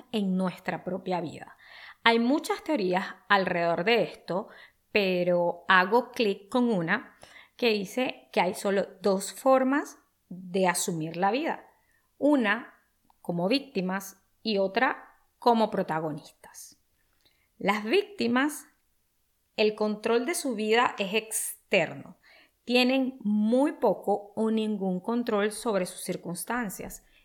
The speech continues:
y siempre culpabilizan a otras personas o a otras cosas. Sobreviven a las situaciones adversas, a los conflictos. Ellos sobreviven,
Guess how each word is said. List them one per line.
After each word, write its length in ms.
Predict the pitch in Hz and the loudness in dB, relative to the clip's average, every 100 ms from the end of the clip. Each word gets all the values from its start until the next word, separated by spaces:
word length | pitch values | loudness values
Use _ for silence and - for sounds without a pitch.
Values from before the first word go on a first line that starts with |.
| _ | _
y 120 | - 233 | -8 -6
siempre 800 | - 262 262 254 254 294 294 - | -4 0 0 0 -2 -4 -4 -14
culpabilizan 1300 | - 240 220 214 208 185 175 196 247 - 262 262 - _ _ _ _ - | -4 0 0 2 2 4 2 0 -2 -4 -4 -6 -8 _ _ _ _ 6
a 180 | 196 | 6
otras 380 | 190 202 202 247 | 8 4 2 -2
personas 600 | - 202 185 180 190 233 - _ _ _ _ _ | -2 -6 -4 -4 -4 -8 -12 _ _ _ _ _
o 220 | 254 240 | 6 10
a 80 | 214 | 10
otras 240 | 185 - - | 8 2 -10
cosas. 580 | - - - - - _ _ _ _ _ | -14 -18 -18 -18 -20 _ _ _ _ _
Sobreviven 1200 | - - 262 233 220 214 233 311 254 175 165 - | -2 2 6 6 6 2 4 4 2 0 -2 -4
a 80 | 190 | -2
las 260 | 185 165 - | -2 -2 -10
situaciones 640 | - 190 185 - 185 196 | -10 -6 -6 -4 -4 -4
adversas, 680 | 196 165 190 196 160 165 165 | -6 0 0 0 -4 -10 -6
a 80 | 175 | -4
los 160 | 185 | -6
conflictos. 760 | - 185 175 220 220 196 170 - | -6 -6 -2 -2 -4 -6 -16 -10
Ellos 340 | 196 214 - - | -6 -6 -8 -10
sobreviven, 1120 | - - 208 185 175 165 170 202 165 151 | -8 -2 0 2 0 0 -2 -4 -4 -8